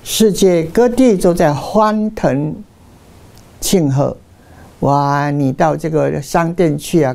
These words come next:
各种各样的东西，那孩子们所有想的就是“我要这个，我要那个”。不晓得你有没有机会带领孩子们想到那些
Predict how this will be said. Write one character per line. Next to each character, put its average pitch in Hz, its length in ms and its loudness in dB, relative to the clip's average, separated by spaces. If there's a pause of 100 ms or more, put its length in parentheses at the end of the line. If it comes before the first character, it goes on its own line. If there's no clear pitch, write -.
各 202 240 4
种 151 360 0
各 185 200 2
样 175 240 0
的 147 80 -4
东 160 320 -2
西， 156 320 -2 (500)
那 185 300 2
孩 190 340 0
子 277 160 0
们 262 160 4
所 240 320 2
有 226 280 0
想 170 440 -2
的 185 80 -4
就 214 160 -4
是 214 80 0 (120)
“我 143 260 4
要 226 320 -2
这 208 160 -4
个， 202 140 0
我 131 120 2
要 170 200 0
那 151 100 -6
个”。 151 240 -6 (840)
不 147 120 0
晓 139 200 0
得 139 160 2
你 139 260 2
有 151 100 2
没 139 100 2
有 139 140 2
机 143 240 -2
会 139 240 0
带 147 240 0
领 135 260 -2
孩 135 240 -4
子 127 160 -4
们 123 180 -4 (680)
想 139 420 0
到 147 240 -2
那 139 100 0
些 139 300 -2